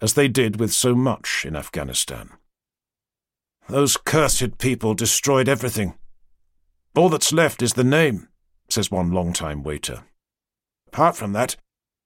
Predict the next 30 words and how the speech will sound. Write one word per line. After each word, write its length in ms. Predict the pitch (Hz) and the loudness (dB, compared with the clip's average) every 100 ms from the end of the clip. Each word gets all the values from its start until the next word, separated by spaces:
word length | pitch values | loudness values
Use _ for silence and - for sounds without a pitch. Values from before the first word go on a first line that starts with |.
| _ - | _ -6
there's 180 | 110 135 | -4 0
nothing 320 | 151 139 104 | 2 2 2
left 200 | 107 - | 0 0
from 180 | 117 104 | -2 0
the 100 | 107 | 0
old 200 | 104 92 | 0 -2
days." 440 | 101 92 - - _ _ _ _ _ _ _ _ _ _ _ _ _ _ _ _ _ _ _ _ _ - | -4 -2 -4 -6 _ _ _ _ _ _ _ _ _ _ _ _ _ _ _ _ _ _ _ _ _ 0
For 100 | 160 | 4
years, 440 | 190 196 110 95 | 6 6 4 0
the 80 | 117 | -2
Taliban 640 | - 139 123 92 87 104 | 0 2 2 0 -2 -2
fought 280 | - 117 110 | 0 -2 0
underground. 720 | 104 92 87 101 76 57 - - _ _ _ _ _ | -2 -2 -2 -2 -4 -8 -12 -18 _ _ _ _ _
They 140 | 131 135 | 0 4
gained 280 | 165 165 | 4 4
strength 600 | - - 165 85 - - - | 2 2 0 0 -8 -12 -6
despite 540 | 117 - - 139 110 | -2 0 2 0 0
the 80 | 95 | -4
presence 400 | - 123 98 - | -2 0 0 -2
of 120 | 95 | -4
thousands 600 | - 131 143 120 95 85 | 0 2 4 2 0 -2
of 120 | 87 82 | -2 -2
nato 320 | 98 - 87 | -2 0 -2
soldiers 520 | - 120 110 90 82 | 2 2 2 -2 -4
in 100 | 73 | -6
the 60 | 71 | -8
country. 520 | 76 67 - - - _ _ _ _ _ _ _ _ _ _ _ _ _ | -8 -8 -8 -10 -16 _ _ _ _ _ _ _ _ _ _ _ _ _
In 120 | - 135 | -2 2
twenty 320 | 160 196 214 | 4 4 4
eleven, 480 | 170 147 64 69 | 4 2 0 -10